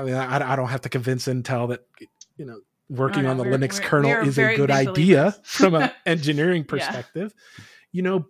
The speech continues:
Speaker 1: but not, not everybody has gone through that institutional knowledge where it takes to, you know, hey, we, we, we're shipping hardware. Software is an important part of that now,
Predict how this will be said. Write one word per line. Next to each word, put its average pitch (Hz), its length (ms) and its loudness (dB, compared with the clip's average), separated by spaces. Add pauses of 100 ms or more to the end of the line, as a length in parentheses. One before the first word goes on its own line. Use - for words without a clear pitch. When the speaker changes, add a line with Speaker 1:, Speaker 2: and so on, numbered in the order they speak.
Speaker 1:
but 175 280 6 (440)
not, 175 580 2 (400)
not 165 320 0
everybody 160 640 2
has 151 180 2
gone 147 460 2
through 143 480 -2
that 135 240 -2
institutional 143 1200 -2 (1040)
knowledge 143 680 4
where 147 180 2
it 127 140 -6
takes 131 380 -4
to, 127 220 -4 (300)
you 139 100 -10
know, 120 260 -8 (500)
hey, 139 200 -12
we, - 180 -18
we, 107 220 -16
we're 120 120 -12
shipping 139 280 -6
hardware. 123 600 -6
Software - 440 -16
is 131 60 -16
an 151 80 -14
important 160 380 -12
part 180 220 -2
of 135 100 -6
that 110 200 -12
now, 101 260 -14